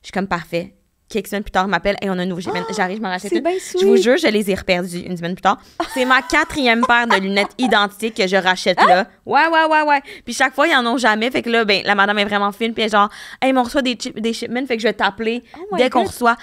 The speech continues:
Speaker 1: Fait qu'ils t'appellent. Si tu veux une affaire qu'ils l'ont plus, ils t'appellent. C'est le
Speaker 2: C'est
Speaker 1: service.
Speaker 2: lesquelles, ces, ces lunettes-là ?
Speaker 1: Sont rondes. Sont vraiment, genre, juste régulières. C'est juste qu'ils me font parfaitement bien. Genre,
Speaker 2: Ah ouais,
Speaker 1: ça paraît que
Speaker 2: je
Speaker 1: leur
Speaker 2: comprends.
Speaker 1: sélection, ils pensent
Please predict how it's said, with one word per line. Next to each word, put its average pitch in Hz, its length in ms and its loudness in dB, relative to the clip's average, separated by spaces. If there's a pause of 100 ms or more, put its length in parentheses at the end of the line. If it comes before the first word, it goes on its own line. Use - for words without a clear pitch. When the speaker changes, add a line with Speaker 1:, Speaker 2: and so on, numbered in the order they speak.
(140)
Speaker 1:
Fait 254 100 0
qu'ils 269 200 -4
t'appellent. 285 560 2
Si 294 140 -16
tu - 80 -4
veux 320 80 4
une 302 60 2
affaire 285 200 2
qu'ils 311 140 -6
l'ont 247 100 0
plus, 311 160 -4
ils 247 80 -6
t'appellent. 587 720 4
C'est 262 100 -8
le 247 40 -8
Speaker 2:
C'est 254 80 -4
Speaker 1:
service. 247 340 -2
Speaker 2:
lesquelles, 294 400 0 (140)
ces, 220 160 -10
ces - 200 -14
lunettes-là ? 214 440 -6
Speaker 1:
Sont 226 160 2
rondes. 208 200 0 (180)
Sont 262 160 0
vraiment, 262 220 2 (100)
genre, 214 220 4
juste 262 260 -4 (100)
régulières. 208 400 -2
C'est 233 120 -12
juste 240 100 -14
qu'ils 220 100 -4
me 196 60 -6
font 190 140 -4
parfaitement 190 600 -4
bien. 175 200 -4
Genre, 180 180 0
Speaker 2:
Ah 208 80 -6
ouais, 202 180 -6
Speaker 1:
ça 220 100 0
paraît 233 220 -4
que - 40 -10
Speaker 2:
je - 40 -2
Speaker 1:
leur 240 80 -2
Speaker 2:
comprends. - 140 -4
Speaker 1:
sélection, 196 320 -2
ils 196 120 -4
pensent 190 420 -4